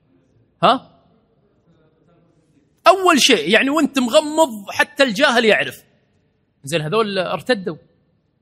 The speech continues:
شلون نفسر الحديث؟ صح ولا لا؟ أيضًا من الردود حصول الردة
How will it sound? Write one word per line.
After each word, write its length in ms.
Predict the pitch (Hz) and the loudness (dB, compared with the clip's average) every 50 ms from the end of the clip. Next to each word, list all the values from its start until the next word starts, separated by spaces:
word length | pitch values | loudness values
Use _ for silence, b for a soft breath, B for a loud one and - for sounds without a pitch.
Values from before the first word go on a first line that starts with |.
| _ _ _ _ _ _ _ - | _ _ _ _ _ _ _ -16
شلون 420 | - - 202 240 254 233 226 220 | -10 -2 0 0 2 2 0 -2
نفسر 360 | 220 - 233 214 - - 208 170 | -2 -2 -2 -2 -2 -2 -2 -4
الحديث؟ 360 | 156 - 180 165 165 143 - - _ _ _ _ _ | -4 -6 -4 -4 -4 -8 -8 -12 _ _ _ _ _
صح 180 | - 220 214 | -2 -2 0
ولا 180 | 220 254 240 220 | 2 2 2 2
لا؟ 180 | 190 165 - - _ _ _ _ _ _ _ _ _ _ _ - | 0 -2 -8 -14 _ _ _ _ _ _ _ _ _ _ _ 0
أيضًا 240 | 151 185 196 175 196 | 0 2 2 2 0
من 180 | 190 185 190 202 | 0 2 4 4
الردود 460 | 202 175 185 190 170 208 220 202 208 | 2 4 2 0 0 0 -2 -2 -2
حصول 440 | - 175 156 - 220 240 240 214 196 | -4 -2 -2 0 2 2 2 2 2
الردة 640 | 196 175 180 233 262 196 175 175 269 277 220 156 | 0 0 0 -2 -2 -2 -4 -2 -2 -2 -2 -2